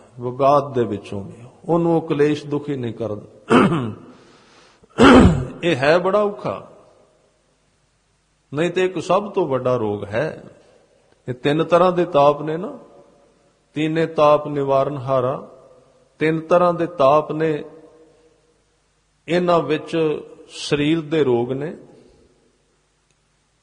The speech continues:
ਇਹ ਵੀ ਬੰਦਾ ਸਹਿ ਜਾਂਦਾ ਹੈ। ਸਰੀਰ ਕਰਕੇ ਰੋਗੀ ਇਹ ਦਵਾਈ ਲੈ ਲਏਗਾ। ਅਗਲੇ ਮਨ ਦੇ ਰੋਗ ਨੇ,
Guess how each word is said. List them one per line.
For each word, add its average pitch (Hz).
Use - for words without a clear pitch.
ਇਹ 202
ਵੀ 202
ਬੰਦਾ 139
ਸਹਿ 120
ਜਾਂਦਾ 101
ਹੈ। -
ਸਰੀਰ 135
ਕਰਕੇ 147
ਰੋਗੀ 123
ਇਹ 190
ਦਵਾਈ 135
ਲੈ 165
ਲਏਗਾ। 156
ਅਗਲੇ 196
ਮਨ 170
ਦੇ 202
ਰੋਗ 175
ਨੇ, 165